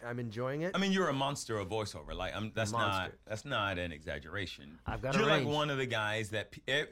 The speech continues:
Speaker 2: everybody knows. Like, you can turn on any freaking show, and your name's gonna be scrolling across the bottom of
Speaker 1: I've,
Speaker 2: it.
Speaker 1: I've
Speaker 2: And,
Speaker 1: done
Speaker 2: uh,
Speaker 1: quite a bit. I've been very lucky, very
Speaker 2: yeah,
Speaker 1: lucky.
Speaker 2: you can't go wrong.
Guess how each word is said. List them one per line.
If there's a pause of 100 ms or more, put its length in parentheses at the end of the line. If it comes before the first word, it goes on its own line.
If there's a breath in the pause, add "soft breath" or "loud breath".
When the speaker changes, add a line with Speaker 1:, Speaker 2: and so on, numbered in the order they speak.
Speaker 2:
everybody
knows.
Like,
you
can
turn
on
any
freaking
show, (400 soft breath)
and
your
name's
gonna
be (220)
scrolling
across
the
bottom
of
Speaker 1:
I've,
Speaker 2:
it.
Speaker 1:
I've
Speaker 2:
And,
Speaker 1:
done
Speaker 2:
uh,
Speaker 1:
quite
a
bit.
I've
been
very
lucky, (120)
very
Speaker 2:
yeah,
Speaker 1:
lucky. (200)
Speaker 2:
you
can't
go
wrong.